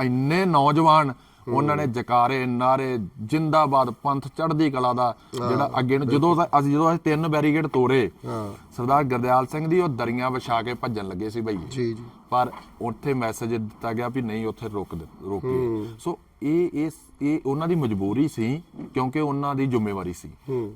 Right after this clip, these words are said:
Speaker 1: ਤੇ ਮੈਂ ਉਹਨਾਂ ਦੇ ਨਾਲ ਸਹਿਮਤ ਮੈਨੂੰ ਹੋਣਾ ਪਿਆ, ਅਸੀਂ ਉੱਥੇ ਰੁਕ ਗਏ।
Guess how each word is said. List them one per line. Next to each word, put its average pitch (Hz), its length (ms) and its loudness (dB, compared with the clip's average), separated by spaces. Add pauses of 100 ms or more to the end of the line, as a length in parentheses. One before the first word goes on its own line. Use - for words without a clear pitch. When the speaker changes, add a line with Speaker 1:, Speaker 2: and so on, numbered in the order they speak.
Speaker 1:
ਤੇ 139 100 2
ਮੈਂ 120 300 0
ਉਹਨਾਂ 131 180 -2
ਦੇ 123 100 -4
ਨਾਲ 110 220 0
ਸਹਿਮਤ 113 680 -6
ਮੈਨੂੰ 117 320 -4
ਹੋਣਾ 104 300 -4
ਪਿਆ, 95 460 -8
ਅਸੀਂ 113 220 -4
ਉੱਥੇ 110 320 -6 (160)
ਰੁਕ 92 220 -6
ਗਏ। 82 200 -10